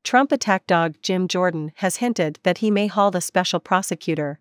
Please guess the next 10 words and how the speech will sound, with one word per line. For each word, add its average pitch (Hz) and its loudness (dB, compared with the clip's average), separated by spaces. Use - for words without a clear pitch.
before 202 0
his 185 -2
Justice 175 -2
Committee. 160 -4
The 214 4
G 247 2
O 269 6
P's 220 -2
Retribution 180 -2
Congress 156 -4